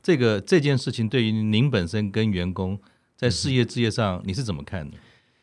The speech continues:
Speaker 2: 其实我找他们两位进来的时候啊，
Speaker 1: 嗯。
Speaker 2: 要经过一番说服嘛。
Speaker 1: 嗯。
Speaker 2: 因为他们一个当然照顾父亲，然后再待业，
Speaker 1: 嗯。
Speaker 2: 这个是比较容易说服。
Speaker 1: 是。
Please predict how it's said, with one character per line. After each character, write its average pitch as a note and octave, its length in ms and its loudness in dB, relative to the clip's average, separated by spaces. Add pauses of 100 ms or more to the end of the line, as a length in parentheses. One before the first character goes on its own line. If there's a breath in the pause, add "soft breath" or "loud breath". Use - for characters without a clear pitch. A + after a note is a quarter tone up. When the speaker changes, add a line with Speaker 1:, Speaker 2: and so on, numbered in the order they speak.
(400 soft breath)
Speaker 2:
其 D#3 180 2
实 D#3+ 80 4
我 D3 160 8
找 A2 200 6
他 B2 120 2
们 C3+ 160 2
两 G2 200 4
位 A#2 120 4
进 A2+ 220 -2
来 E2+ 160 0
的 E2 100 -2
时 E2+ 200 -4
候 F2+ 180 0
啊， D#2 180 -4
Speaker 1:
嗯。 F2 240 -10 (100)
Speaker 2:
要 C3 100 -4
经 B2 200 -2
过 A#2 200 4
一 A2 80 4
番 G#2 260 0
说 G#2 260 2
服 C#2+ 240 -10
嘛。 C2+ 200 -10 (420 loud breath)
Speaker 1:
嗯。 E2 240 -8
Speaker 2:
因 C#3+ 60 -4
为 D3 60 0
他 D#3+ 180 4
们 A2+ 580 6 (840 soft breath)
一 E3+ 80 0
个 D#3 120 8
当 D3 140 6
然 C3 100 4
照 C3+ 140 4
顾 B2 140 -2
父 A#2 180 0
亲， A2 400 4
然 G#2 180 2
后 G#2+ 800 4 (320)
再 C3 160 2
待 A#2+ 200 4
业， G2+ 320 4 (320)
Speaker 1:
嗯。 F2 200 -12 (800)
Speaker 2:
这 F3 120 0
个 D3+ 80 8
是 D3 120 4
比 G#2 180 0
较 B2 120 4
容 G#2+ 180 8
易 A2 60 2
说 G#2+ 220 4
服。 C#2 280 -12 (220)
Speaker 1:
是。 E2 240 -12